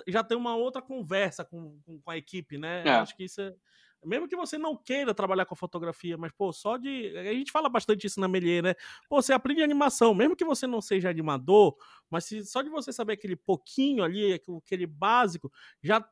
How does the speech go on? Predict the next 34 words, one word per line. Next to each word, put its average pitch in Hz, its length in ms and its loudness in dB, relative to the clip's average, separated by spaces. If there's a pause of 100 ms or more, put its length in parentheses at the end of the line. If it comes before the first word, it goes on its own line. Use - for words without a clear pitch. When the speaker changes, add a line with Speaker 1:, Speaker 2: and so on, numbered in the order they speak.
(160)
Speaker 1:
tu 214 80 -4
já 233 140 0
conversa 233 480 0
com 220 220 -2
outro 233 280 2
cara 202 280 2
ali 180 260 -4
na, 170 200 -6
na 160 140 -8
tua 170 160 -8
equipe 208 400 -10
de 165 100 -12
uma 190 200 -2
outra 233 300 2
Speaker 2:
É. - 20 -2
Speaker 1:
forma, 151 480 -2
né? 165 360 -6 (100)
É, 156 400 -14
isso 175 140 -20
é 202 40 -16
muito 220 200 -20
legal. 294 300 6
Speaker 2:
É, - 120 0
e 175 60 4
mesmo, 233 300 0
e 180 100 -6
mesmo 240 260 -4
porque 226 220 -6
você, 214 500 -4
cinema 170 800 -4
é 127 80 -4
uma 135 160 -4
coisa 156 340 -12
que 185 580 -8